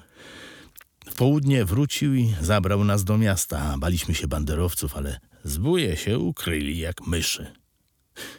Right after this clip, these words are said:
Całowaliśmy się z radości. Po kilku godzinach dostaliśmy się do Mroźnicy. Tutaj życie szło normalnym trybem.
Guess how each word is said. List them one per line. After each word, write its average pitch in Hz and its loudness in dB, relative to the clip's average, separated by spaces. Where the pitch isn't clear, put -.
Całowaliśmy 120 0
się 71 -4
z - -2
radości. 82 -4
Po 113 2
kilku 143 2
godzinach 107 2
dostaliśmy 87 0
się 73 -4
do 90 2
Mroźnicy. 98 2
Tutaj 80 2
życie 90 0
szło 85 -2
normalnym 78 0
trybem. 71 -4